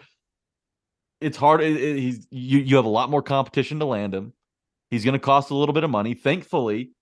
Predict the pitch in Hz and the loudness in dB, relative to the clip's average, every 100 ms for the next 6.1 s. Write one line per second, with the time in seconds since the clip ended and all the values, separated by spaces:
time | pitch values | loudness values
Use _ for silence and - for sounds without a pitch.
0 | _ _ _ _ _ - 120 104 175 226 | _ _ _ _ _ -8 -6 0 2 4
1 | 156 151 131 127 120 123 107 104 104 101 | 4 4 4 2 2 0 0 -2 -4 -4
2 | 98 - 92 82 85 - 90 104 127 95 | -8 -6 -6 -4 -8 -6 -4 -4 -4 -4
3 | - 104 - - 110 107 104 104 95 101 | -4 -8 -8 -8 -4 0 0 0 0 -2
4 | 95 104 95 92 95 101 98 104 95 90 | -4 -6 -6 -6 -6 -10 -4 0 0 -2
5 | 98 92 104 98 104 101 90 90 92 95 | -6 -4 -6 -6 -8 -8 -8 -6 -6 -6